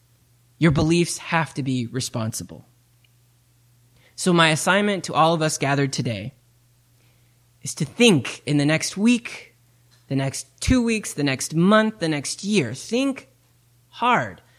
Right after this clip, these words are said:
about what it is you believe. And think about how that calls you to embrace theodiversity in the same way that the natural world embraces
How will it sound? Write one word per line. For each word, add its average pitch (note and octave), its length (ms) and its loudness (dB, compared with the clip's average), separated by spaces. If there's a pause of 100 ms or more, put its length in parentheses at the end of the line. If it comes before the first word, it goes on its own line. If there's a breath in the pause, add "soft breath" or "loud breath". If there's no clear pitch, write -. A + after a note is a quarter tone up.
(140 soft breath)
about D#3 300 2
what G#3+ 180 2
it A#3 100 6
is F#3+ 240 4
you G3 140 2
believe. C#3 560 -4 (1500)
And D#3 180 2
think A3+ 220 2
about D#3+ 300 0
how E3+ 260 4
that D#3+ 240 0
calls E3 460 -2
you B2+ 260 -6 (520)
to E3+ 180 4
embrace D3 680 2 (380)
theodiversity B2+ 1400 0 (640)
in D3+ 160 4
the D#3 60 2
same E3+ 360 2
way D#3 160 0
that C3+ 160 -8
the C#3+ 80 0
natural C3+ 480 -2
world B2 360 -4
embraces A#2+ 680 -4